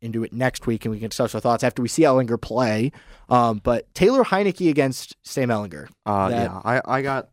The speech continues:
Speaker 1: That's
Speaker 2: I
Speaker 1: how
Speaker 2: got
Speaker 1: you
Speaker 2: the
Speaker 1: get
Speaker 2: Commanders. I, the Colts just aren't a very good
Speaker 1: Mm-hmm.
Speaker 2: football team, and, you know, hey, I
Speaker 1: Mm-hmm.
Speaker 2: mean, they beat the Packers, and the Packers aren't,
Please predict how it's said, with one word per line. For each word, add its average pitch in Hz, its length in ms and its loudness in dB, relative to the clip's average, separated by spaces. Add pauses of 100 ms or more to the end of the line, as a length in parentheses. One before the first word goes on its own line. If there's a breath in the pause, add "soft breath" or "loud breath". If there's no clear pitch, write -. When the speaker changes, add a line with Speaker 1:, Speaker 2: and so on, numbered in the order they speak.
(160)
Speaker 1:
That's 117 140 -4
Speaker 2:
I - 0 -
Speaker 1:
how 127 60 4
Speaker 2:
got 104 60 0
Speaker 1:
you 101 60 -4
Speaker 2:
the 107 60 -4
Speaker 1:
get 101 60 -6
Speaker 2:
Commanders. 92 480 -8
I, 98 240 -12
the 101 100 -12
Colts - 280 -8
just 101 200 -8
aren't 95 240 -4
a - 20 -10
very 92 220 -4
good 92 80 -6
Speaker 1:
Mm-hmm. 117 80 -12
Speaker 2:
football 92 280 -8
team, 95 340 -6
and, 92 240 -6 (100)
you 117 80 -10
know, 127 100 -8
hey, 139 200 -8 (160)
I - 40 -14
Speaker 1:
Mm-hmm. 104 80 -12
Speaker 2:
mean, 107 180 -8
they 107 60 -4
beat 117 200 -6
the 107 80 -14
Packers, 110 720 -6
and - 100 -18
the 110 60 -16
Packers 107 400 -6
aren't, 98 240 -6